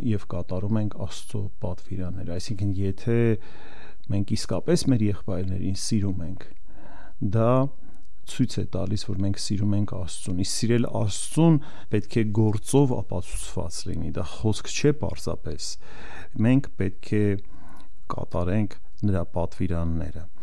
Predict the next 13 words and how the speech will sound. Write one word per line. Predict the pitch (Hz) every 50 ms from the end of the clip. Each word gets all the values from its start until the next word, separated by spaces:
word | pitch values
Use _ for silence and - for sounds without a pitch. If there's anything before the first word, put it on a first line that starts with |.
| - - - - -
Եվ | 107 104 95 98
ասում | 98 - - 107 110
է. | 107 104 - - -
"Այս | - 127 135 123 -
է | - 113
հենց | 98 98 104 107 101 -
սերը | - - 120 113 107 101
Աստծո | 92 95 95 - - - - - 107 87
հանդեպ, | 82 87 85 90 98 95 120 139 160 156 - - - - - - - - - - - 117 104 95
եթե | 92 107 117 107 101 - - 120 120 135 143 143 143 143 - - -
պահենք | - - 113 104 104 92 98 110 110 110 113 - - -
նրա | 101 98 95 95 95 -
պատվիրանները"։ | - 92 87 90 - - 101 95 92 85 87 82 85 82 80 78 - 76